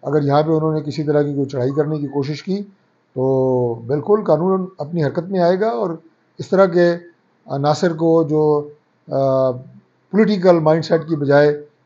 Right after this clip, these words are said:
ایک terrorist مائنڈ سیٹ سیاست کے اندر بنانے کی کوشش کر رہے ہوں، آ، اسے اسلام آباد میں من مانی کرنے کی اجازت قطعی طور پہ نہیں دی جا سکتی۔ دیکھیں جی، بات چیت کے دروازے تو ہمیشہ کھلے ہوئے ہیں، اور ہم یہ چاہتے ہیں کہ معاملات جو ہیں وہ سیاسی،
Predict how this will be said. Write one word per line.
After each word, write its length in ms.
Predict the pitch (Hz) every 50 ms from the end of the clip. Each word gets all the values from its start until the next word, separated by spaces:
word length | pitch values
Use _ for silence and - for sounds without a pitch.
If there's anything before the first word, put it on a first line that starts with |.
| _ -
ایک 220 | 147 139 147 -
terrorist 420 | 196 202 208 196 196 - - -
مائنڈ 240 | 160 143 147 151 143
سیٹ 280 | - 160 147 147 147 - - _ _ _ -
سیاست 420 | - 185 175 170 - 196 170 160
کے 80 | 170 160
اندر 200 | 156 147 151 139
بنانے 360 | 135 135 131 135 139 147 147
کی 80 | 143
کوشش 360 | 135 - 165 135 - 165 135 -
کر 160 | 175 147 135
رہے 160 | 143 139 139
ہوں، 120 | 151 185 - _ _ _ _ _ _ _ - - -
آ، 140 | 143 143 143
اسے 520 | 143 151 147 - 180 165 160 151 160 156 - _ _ _ _ _ -
اسلام 280 | 147 - 160 147 151
آباد 160 | 156 156 151 147
میں 160 | 143 143 139 135
من 160 | 147 175 185
مانی 240 | 175 160 156 156 143
کرنے 260 | 143 139 131 143 143
کی 100 | 135 139
اجازت 360 | 127 131 131 135 165 160 160
قطعی 200 | - 151 180 185
طور 160 | 165 156 143
پہ 80 | 143 147
نہیں 140 | 135 135 131
دی 120 | 127 123
جا 140 | 120 123 117
سکتی۔ 300 | - - - _ 117 110 107 - - - - - - _ _ -
دیکھیں 140 | 180 185 233
جی، 80 | 254 247
بات 240 | 180 170 175 175
چیت 120 | - 202 190
کے 80 | 202
دروازے 320 | 190 175 170 165 165 175 180
تو 120 | 175 156
ہمیشہ 220 | 147 143 143 151 180
کھلے 260 | 170 - 160 151 170
ہوئے 200 | 180 180 175 170
ہیں، 80 | 170
اور 180 | 180 180 180 170
ہم 200 | 151 147 147 151
یہ 60 | 156
چاہتے 360 | - 156 147 151 147 202 196
ہیں 220 | 180 156 151 156 147
کہ 80 | 156
معاملات 480 | 147 143 139 135 127 131 131 143 147 143
جو 100 | 147 143
ہیں 160 | 135 139 143
وہ 160 | 147 139 143
سیاسی، 500 | 139 143 - 131 131 127 - 165 151 147